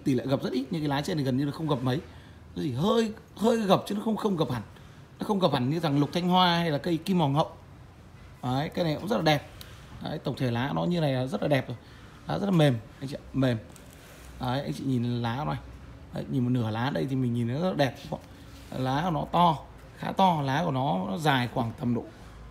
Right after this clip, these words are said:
bốn mươi đến năm mươi xăng ti mét, có thể là hơn năm mươi xăng ti mét. Lá của nó to khoảng ba xăng ti mét đến ba phẩy năm xăng ti mét anh chị nhá.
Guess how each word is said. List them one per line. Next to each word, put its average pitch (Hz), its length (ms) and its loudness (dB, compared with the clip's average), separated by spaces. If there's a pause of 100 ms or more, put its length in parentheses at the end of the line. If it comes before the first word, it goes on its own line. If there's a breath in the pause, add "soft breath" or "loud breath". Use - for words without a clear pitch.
(260)
bốn 165 260 4
mươi 202 140 4
đến 160 140 0
năm 180 160 2
mươi 170 80 0
xăng 165 160 -4
ti 160 60 0
mét, 196 180 -2
có 196 60 -8
thể 147 100 0
là 113 120 -2
hơn 151 220 2
năm 175 120 4
mươi 180 120 4
xăng 165 140 0
ti 160 60 0
mét. 185 140 0 (500 loud breath)
Lá 131 180 0
của 175 60 2
nó 165 100 4
to 165 240 0
khoảng 110 240 0 (100)
ba 170 200 4
xăng 165 160 0
ti 156 60 0
mét 185 200 -2
đến 147 200 -2
ba 170 120 2
phẩy 143 120 -2
năm 147 160 2
xăng 156 120 -2
ti 151 60 0
mét 180 160 -2 (100)
anh 139 100 -4
chị 123 100 -6
nhá. 156 100 -2